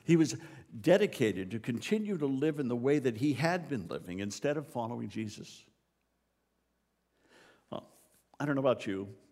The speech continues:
but I know this has been true in my life, and, and I think that probably most of us have been here in some way. We've all had the moments when our journey finds us on a road to regret.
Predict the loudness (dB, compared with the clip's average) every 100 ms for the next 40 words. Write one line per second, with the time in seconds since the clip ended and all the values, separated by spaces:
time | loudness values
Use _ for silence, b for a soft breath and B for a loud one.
0 | _ -20 _ _ _ _ -4 -2 -2 -2
1 | -2 -4 -12 -20 -8 -6 -6 -8 -6 -6
2 | -4 -4 -2 -2 0 -2 -4 -6 -10 -10
3 | B B B B -4 -2 0 0 0 -2
4 | 0 -2 -2 2 4 4 0 -4 -8 -14
5 | _ _ _ _ -2 0 0 -2 -4 -4
6 | -6 0 0 0 -2 -4 -4 -8 -4 -4
7 | -2 -2 -4 -4 B B B 2 4 2
8 | 0 0 0 2 2 2 0 -4 -4 -2
9 | -2 -4 B B B B B 2 4 4
10 | 4 4 -2 -4 -4 -2 -2 -4 -4 -4
11 | -4 -2 -2 -2 -6 -10 -10 -6 -6 -8